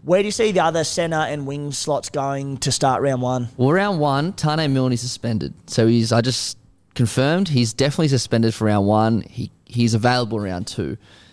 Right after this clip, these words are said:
Speaker 2: Now, I don't know that he would have got that spot anyway. Like, it's cer-, he, certainly not his spot. Like, he did have it in the finals last year. He played well in round twenty-six. He played well against the Sharks.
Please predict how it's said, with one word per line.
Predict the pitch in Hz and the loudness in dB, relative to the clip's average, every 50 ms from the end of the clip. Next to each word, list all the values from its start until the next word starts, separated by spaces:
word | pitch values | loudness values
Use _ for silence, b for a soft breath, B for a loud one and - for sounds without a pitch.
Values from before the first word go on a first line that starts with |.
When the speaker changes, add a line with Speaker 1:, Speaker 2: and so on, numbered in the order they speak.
| b b - | b b -2
Speaker 2:
Now, | 120 127 127 120 117 117 | 0 2 2 2 2 2
I | 139 143 | 0 0
don't | 156 151 117 120 | -2 -2 -2 -2
know | 123 123 120 120 117 117 104 127 131 - - | 0 0 2 2 2 0 0 -4 -6 -8 -6
that | 120 117 | -2 0
he | 123 | 2
would | 117 110 107 | 2 2 2
have | 117 104 - | 0 0 0
got | 110 107 101 - - - | 0 0 0 0 0 -2
that | 120 - - | -2 -2 -2
spot | - - 117 - - | -2 -2 -2 -2 0
anyway. | - 120 117 117 120 131 139 160 156 | 0 0 0 2 2 2 2 2 2
Like, | 117 110 113 | 0 -2 -2
it's | 110 - | -4 -4
cer-, | - - - 127 120 107 87 - | -4 -2 0 2 2 2 0 -2
he, | - 117 117 - - - | -4 -4 -4 -4 -6 -8
certainly | - - 131 123 104 104 113 | -4 0 0 2 2 2 0
not | 113 110 87 - - _ _ _ _ _ _ _ | 0 0 -2 -2 -6 _ _ _ _ _ _ _
his | - - 135 131 113 | -4 0 0 0 0
spot. | - - - 127 151 151 | 0 0 0 2 2 2
Like, | 127 117 | 0 0
he | 123 120 | 0 0
did | 110 143 117 | 0 2 2
have | 139 117 117 110 | 2 0 0 0
it | 120 98 | -2 -4
in | 98 110 107 | -4 -4 -4
the | 101 87 92 107 123 - | -4 -6 -6 -8 -10 -12
finals | - - - 113 113 117 120 117 117 | -6 -2 0 2 4 4 4 2 2
last | 107 101 104 110 - | 2 2 2 0 -2
year. | - 95 95 98 107 113 b b b b b b b b _ | -2 -2 -2 -2 -2 -4 b b b b b b b b _
He | - - | -8 -2
played | - 131 120 117 | 0 0 2 2
well | 110 135 139 139 | 2 2 2 2
in | 135 127 | 0 0
round | 135 131 123 113 | -2 -4 -4 -4
twenty-six. | - 123 117 113 110 - 117 113 113 110 - - | -4 -4 -6 -6 -4 -4 -4 -4 -4 -4 -6 -8
He | - - | -6 -4
played | - - 120 110 104 | -2 0 0 2 2
well | 113 120 127 | 4 4 4
against | 127 113 117 113 - | 4 2 0 0 -2
the | - | -2
Sharks. | - - 117 107 104 104 101 - - | -2 2 2 4 4 4 2 0 -4